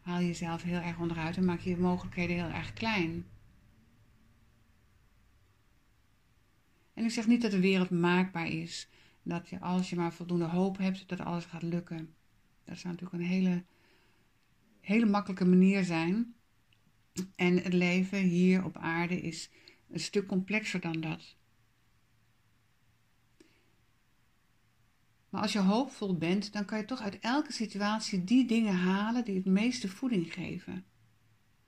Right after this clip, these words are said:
En ik denk ook dat dat echt levenswijsheid is.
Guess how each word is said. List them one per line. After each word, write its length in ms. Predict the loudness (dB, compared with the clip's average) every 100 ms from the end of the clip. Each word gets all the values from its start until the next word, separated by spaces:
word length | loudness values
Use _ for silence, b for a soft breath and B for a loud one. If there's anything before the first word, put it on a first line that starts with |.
| _ _ _ _ _ _ _ _ _ _ _ b b -6
En 80 | -2
ik 100 | 2
denk 180 | 4
ook 100 | 4
dat 80 | 2
dat 120 | 0
echt 160 | -2 0
levenswijsheid 960 | 4 4 2 0 -2 -6 -6 -8 -10 -10
is. 420 | -14 -14 -18